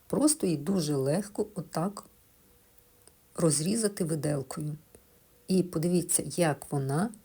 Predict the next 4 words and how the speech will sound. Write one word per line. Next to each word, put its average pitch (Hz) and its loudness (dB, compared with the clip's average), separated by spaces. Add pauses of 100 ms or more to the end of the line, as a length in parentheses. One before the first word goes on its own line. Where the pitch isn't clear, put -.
(320)
м'якенько 160 0 (1120)
товчеться, 147 0 (600)
наче 190 0 (200)
масло. 143 -2